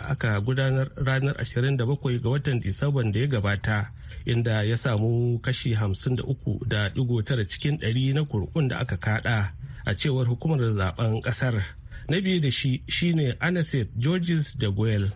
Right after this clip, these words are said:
wanda ya samu kashi ashirin da ɗaya da ɗigo ɗaya cikin ɗari na kuri'un. Na uku kuma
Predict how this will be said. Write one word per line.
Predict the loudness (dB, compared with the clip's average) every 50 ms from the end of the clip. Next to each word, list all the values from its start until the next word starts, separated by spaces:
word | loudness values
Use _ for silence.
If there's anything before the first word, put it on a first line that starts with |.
| -6 -14 -16 -12 -6 -2
wanda | 0 2 2 2 2 2 2 2 2 0 0 0
ya | 0 0
samu | 0 0 0 0 2 2 2 2 2 2 0
kashi | 0 -2 -2 -2 -2 -2
ashirin | -2 -2 -2 0 0 0 2 2 0
da | 0 -2
ɗaya | -2 0 0 0 0
da | 0
ɗigo | -2 0 -2 0 0 0 0
ɗaya | 0 0 -2 -2 -2
cikin | -2 -2 -2 -2
ɗari | 0 0 0 2 2 2
na | 2 0
kuri'un. | 0 0 0 0 0 0 0 0 0 0 -2 -4 -10 -16 -16 -8 -4
Na | -2 0 0
uku | 0 0 -2 -2
kuma | 0 0 0 2 2 0 0